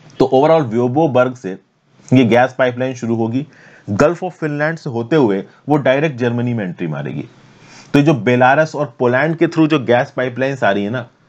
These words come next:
ये स्किप हो जाएंगी। तो लॉन्ग टर्म में रशिया को जर्मनी के साथ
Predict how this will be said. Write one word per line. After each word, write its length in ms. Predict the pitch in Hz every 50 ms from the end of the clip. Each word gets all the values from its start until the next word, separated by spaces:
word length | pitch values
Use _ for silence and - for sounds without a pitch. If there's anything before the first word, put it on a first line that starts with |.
| _ _ _ - - - -
ये 140 | 120 139 139
स्किप 280 | - - - 135 - - 87
हो 80 | 78
जाएंगी। 320 | 73 73 71 69 67 73 - _ _ _ - - - - -
तो 100 | 165 170
लॉन्ग 440 | 165 143 120 120 135 156 185 202 202
टर्म 320 | 190 - - 160 160 165 160
में 260 | 147 120 98 85 78 - _ _ _ 95
रशिया 400 | 98 117 117 117 - 151 160 160
को 160 | 156 - 175
जर्मनी 500 | 151 117 120 117 117 123 131 147 160 160
के 100 | 151 156
साथ 220 | 143 - 135 147